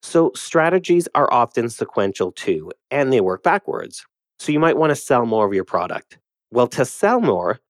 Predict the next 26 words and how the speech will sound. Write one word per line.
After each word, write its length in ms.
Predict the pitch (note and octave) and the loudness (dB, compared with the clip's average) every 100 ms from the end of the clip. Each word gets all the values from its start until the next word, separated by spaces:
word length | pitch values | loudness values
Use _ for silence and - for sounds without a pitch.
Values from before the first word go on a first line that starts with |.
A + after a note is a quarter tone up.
| - | -8
you 100 | B2+ | -2
need 160 | B2 A2+ | 0 2
a 20 | |
bigger 220 | A2+ A2+ | 2 4
mailing 400 | B2+ G2+ G2+ G2 | 2 0 -2 -2
list 300 | G2+ G#2 - | -2 -4 -4
with 180 | G#2 G2+ | -2 2
a 80 | G#2+ | 0
specific 560 | - C#3+ - C3+ D#3+ | 0 -2 0 -2 0
type 220 | - C3+ D3 | 0 2 0
of 100 | - | -2
people 420 | G2+ G2+ G2+ G#2 | -6 -2 -2 0
that 180 | G#2+ - | -2 -2
would 80 | F#2+ | -2
want 200 | F2+ F2 | -2 -2
to 40 | |
buy 200 | A2+ A#2+ | 0 0
it. 260 | - - - _ _ _ _ | -2 -18 -20 _ _ _ _
And 120 | C3 B2+ | 0 2
then 140 | B2 | 2
to 100 | B2+ | -2
have 260 | A2 B2+ B2 | -4 0 2
a 40 | |
bigger 240 | A#2 G2 G2 | 2 0 0
mailing 460 | G#2+ F3 G3+ G#2 | 0 2 2 2
list, 320 | F2 F#2 - | -4 -10 -12